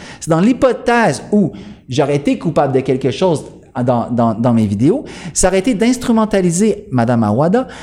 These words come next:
afin de jeter la lumière sur la, la, la clique, si on veut,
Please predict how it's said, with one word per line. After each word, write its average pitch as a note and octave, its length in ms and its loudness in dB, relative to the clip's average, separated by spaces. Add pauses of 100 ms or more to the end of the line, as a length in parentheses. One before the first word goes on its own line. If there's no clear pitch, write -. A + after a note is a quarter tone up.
(200)
afin F3 280 0
de F#3 100 4
jeter F3 520 0
la D3 160 4
lumière E3 500 2
sur C4 380 0 (440)
la, D3+ 160 4
la, D3+ 200 -4
la D3 180 2
clique, - 480 -2
si C3+ 160 -4
on C#3 140 2
veut, G3+ 300 0